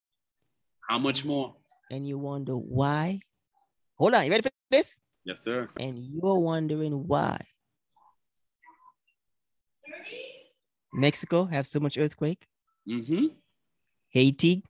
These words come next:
Speaker 2: got so much things going on.
Speaker 1: Hurricanes.
Speaker 2: India got so much things going on.
Speaker 1: Fires.
Speaker 2: This land got so much things going on. Hey, hey, that's one man. So when I use the little, it was in the quantity,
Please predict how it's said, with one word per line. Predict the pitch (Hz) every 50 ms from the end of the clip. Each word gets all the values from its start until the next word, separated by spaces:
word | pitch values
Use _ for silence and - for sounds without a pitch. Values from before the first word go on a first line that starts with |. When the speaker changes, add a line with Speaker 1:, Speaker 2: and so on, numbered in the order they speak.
| _
Speaker 2:
got | - 147 143 139
so | - - 156 147
much | 151 143 -
things | - 156 151 143 143
going | 156 156 160 160
on. | 160 160 170 185 233 233 - _ _ _
Speaker 1:
Hurricanes. | - 113 120 113 - - 131 143 147 156 - - - - -
Speaker 2:
India | 156 151 151 165 170 170 180 196
got | 185 180 175 165
so | - - 160
much | 151 151 151
things | - - 151 151 139 143
going | 143 151 151 151 147 151
on. | 160 165 180 214 226 - _ _ _ _ -
Speaker 1:
Fires. | 98 101 110 117 135 160 165
Speaker 2:
This | 165 170 - -
land | 151 165 185 185 190 202 208 190
got | 165 160 156
so | - - 165 156
much | 160 151 -
things | - 160 160 151 151
going | 151 156 160 160 160
on. | 165 185 214 214 - _ _
Hey, | - 254 277
hey, | 311 277 175 - - _ _ _ _ _ _ _ _ _ _ _ _ _ _ _ _ _ -
that's | - - - 277 254 - - - - - _ _ -
one | - - - - - - 403 403 370 349 320 294 269 254 247 254 262 285 311 349 392
man. | 440 466 480 453 440 381 247 180 185 - _ _ _ _ _ _ _ _ _ _ _ _ _ _ _ _ _ _ _ _ _ _ _ _
So | - - - 240
when | 226 226 285 277 269
I | 254
use | 254 233 247 247 240 190
the | 190 202
little, | 202 208 220 269 359 381 - - 262 226 175 - - _ _ _ _ _ _ _ _ _ _
it | - 185 - -
was | 190 190 180
in | 180 170 156
the | 147 - _
quantity, | - - - 220 226 220 208 - - - - - - 165